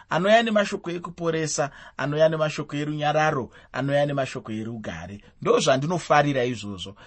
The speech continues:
Kana ndakataura nhau dzerugare, ndinonzwa manyukunyuku mukati memiviri yangu,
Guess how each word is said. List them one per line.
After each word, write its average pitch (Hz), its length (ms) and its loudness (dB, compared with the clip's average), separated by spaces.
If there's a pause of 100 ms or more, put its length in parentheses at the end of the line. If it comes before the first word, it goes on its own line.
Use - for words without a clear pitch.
(140)
Kana 196 280 -2
ndakataura 220 800 2
nhau 127 600 0
dzerugare, 123 1160 -6 (340)
ndinonzwa 147 580 0
manyukunyuku 135 1080 -2 (260)
mukati 117 380 -2
memiviri 147 540 -2
yangu, 135 380 0